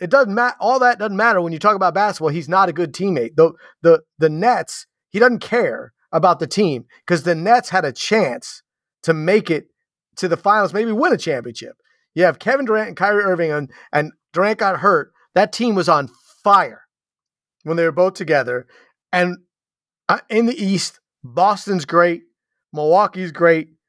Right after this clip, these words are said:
but Kevin Durant and Kyrie Irving and that team had a chance. And if Simmons ever found a role, right? I'm just saying, like, he blew up a situation where there could be a championship.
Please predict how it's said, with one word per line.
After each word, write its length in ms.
but 220
Kevin 280
Durant 220
and 80
Kyrie 300
Irving 300
and 100
that 180
team 220
had 140
a 60
chance. 580
And 80
if 100
Simmons 340
ever 220
found 340
a 40
role, 340
right? 240
I'm 140
just 160
saying, 180
like, 140
he 180
blew 300
up 160
a 60
situation 600
where 120
there 120
could 180
be 100
a 40
championship. 680